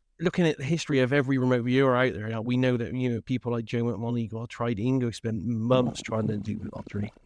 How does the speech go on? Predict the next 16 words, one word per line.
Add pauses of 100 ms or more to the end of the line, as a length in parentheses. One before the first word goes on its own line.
(140)
We
know
that
these
are
super
talented
individuals
and, (340)
you
know,
they
couldn't
crack
it
either.